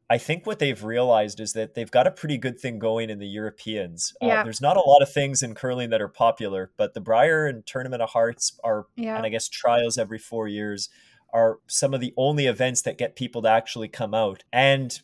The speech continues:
Speaker 1: the Europeans as well. And one of the things that I, I wanna do, like, the moment I quit my teaching job,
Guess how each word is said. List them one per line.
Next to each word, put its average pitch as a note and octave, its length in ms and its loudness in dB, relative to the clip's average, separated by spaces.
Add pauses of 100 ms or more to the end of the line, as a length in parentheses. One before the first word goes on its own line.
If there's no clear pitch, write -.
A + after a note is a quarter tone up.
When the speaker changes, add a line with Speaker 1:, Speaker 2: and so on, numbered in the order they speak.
Speaker 1:
the B2 140 -4
Europeans C3 680 0
as G#2+ 180 -6
well. G#2+ 400 2
And A2+ 300 -6
one B2+ 160 -2
of E3+ 80 2
the C3+ 60 -2 (100)
things C3+ 220 -4
that D3+ 120 0
I, A2+ 220 2 (100)
I A2 140 0
wanna A#2 260 -4
do, G#2+ 380 -6
like, G#2 240 -8 (300)
the G#2+ 80 -16
moment B2 260 -8
I G#2 60 -4
quit - 280 -12
my G2+ 120 -12
teaching G#2 400 -12
job, F#2+ 360 -8